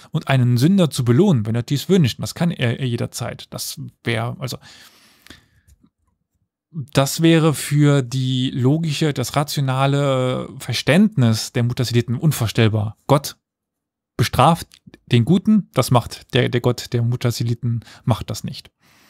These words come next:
Der vierte Grundsatz wird dann als Zwischenstellung bezeichnet, wobei der Sünder bis auf halbem Weg zwischen Glauben und Unglauben stehen beschrieben werd-, wird,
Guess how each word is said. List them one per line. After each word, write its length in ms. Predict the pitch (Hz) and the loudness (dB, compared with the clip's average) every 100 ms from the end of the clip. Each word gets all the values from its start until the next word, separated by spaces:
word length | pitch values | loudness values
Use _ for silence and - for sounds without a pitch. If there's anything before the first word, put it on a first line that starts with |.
| _ _ _ - - - _ _ _ _ _ _ _ | _ _ _ -20 -20 -20 _ _ _ _ _ _ _
Der 80 | 131 | 0
vierte 280 | - 208 185 | 0 0 0
Grundsatz 440 | - 196 175 - | 2 2 2 0
wird 180 | 156 156 | 0 2
dann 100 | 151 | 0
als 320 | 139 135 - - | 0 -2 -4 -10
Zwischenstellung 600 | - 175 170 160 117 113 113 | -2 2 2 2 0 -2 -6
bezeichnet, 680 | 113 113 113 107 113 107 | -8 -6 -6 -8 -12 -8
wobei 240 | 123 123 120 | -2 0 2
der 140 | 110 | 2
Sünder 480 | 113 180 202 214 208 _ _ _ | 4 4 4 2 0 _ _ _
bis 160 | - - | -10 -6
auf 220 | 117 - | -6 0
halbem 260 | 139 165 143 | 2 2 2
Weg 180 | 160 - | -2 -2
zwischen 300 | 120 127 127 _ | -6 -8 -8 _
Glauben 380 | - 131 160 160 | -2 2 2 2
und 60 | 160 | 0
Unglauben 320 | 131 127 127 | 2 0 0
stehen 260 | 123 139 139 | -2 0 0
beschrieben 400 | 120 - 151 117 | -2 0 0 2
werd-, 220 | 107 107 - | -2 -4 -2
wird, 360 | 120 113 - | 2 2 0